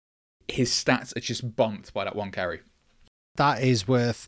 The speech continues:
Speaker 2: pointing out, because you are right, he didn't do a lot else outside of that, but it's those kind of,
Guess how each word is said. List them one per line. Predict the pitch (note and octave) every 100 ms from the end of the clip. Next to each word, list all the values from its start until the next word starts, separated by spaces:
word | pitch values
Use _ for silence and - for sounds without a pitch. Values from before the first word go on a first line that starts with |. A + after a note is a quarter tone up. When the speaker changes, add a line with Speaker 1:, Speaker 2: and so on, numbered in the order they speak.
| -
Speaker 2:
pointing | - A#2 - A2
out, | G#2 G#2 -
because | - A2+
you | A#2+ B2+
are | A#2+
right, | G#2+ G#2+ A2+
he | B2
didn't | C3+ C3 A2
do | A#2+
a |
lot | A#2 A#2+ A#2 A#2
else | A2 -
outside | G#2+ - B2 A2+ G#2+
of | G2
that, | G2+ G2
but | B2+ A2+ C#3+
it's | B2 -
those | - C3 C3+
kind | - B2+ A#2+
of, | A#2+